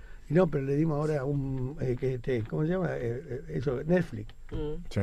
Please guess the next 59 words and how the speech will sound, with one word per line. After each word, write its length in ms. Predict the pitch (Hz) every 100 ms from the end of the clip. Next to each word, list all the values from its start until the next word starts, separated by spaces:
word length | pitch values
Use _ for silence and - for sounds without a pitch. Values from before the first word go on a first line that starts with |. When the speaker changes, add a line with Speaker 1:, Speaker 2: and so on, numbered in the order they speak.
| 85
Speaker 1:
Le 140 | 143
pusimos 360 | 147 131 190 170
Netflix 320 | 190 - 156
para 140 | 120
que 60 | 139
no 60 | 147
se 100 | 151
aburran. 380 | 156 139 123 110 - - - - -
No, 160 | 240
hermano, 360 | 175 180 202 156
¿qué 120 | 233
Netflix 280 | 277 165 170
la 100 | 139
poronga 320 | 165 262 254
si 120 | 123 139
mi 160 | 151
hija 140 | 185 170
no 120 | 131
lo 100 | 127
puede 140 | 123
pagar 240 | 117 101 95
el 60 |
Netflix? 280 | 95 92 101
No 200 | 117 117
tiene. 280 | 101 98 95 - - - - - - - -
Entonces, 400 | 139 190 175 170 -
mis 340 | - 233 262 -
hijos 640 | 220 131 - 120 123 - - - - - - -
alquilan. 840 | - 208 - 240 226 131 98 85 87 - - - -
Y 100 | 196
todos 200 | 175 247
los 120 | 196
meses 260 | 226 190 185
me 80 |
dicen, 200 | 170 165
"Papá, 220 | 160 165 202
no 120 | 185
llego", 360 | 175 214 190 165 - - -
y 60 |
le 100 | 147
tengo 180 | 151 170
que 100 | 156
tirar 260 | 151 170 175
diez 160 | 175
lucas 240 | 175 196 175
para 160 | 151
que 100 | 147
lleguen 260 | 139 175 160
a 60 | 135
fin 140 | 143
de 80 | 156
mes 100 | 185
porque 200 | 160 139
no 60 | 135
llegan. 440 | 170 147 104 92 -
Y 80 | 156
laburan 380 | 156 190 175
los 140 | 156 151
dos 240 | 208 214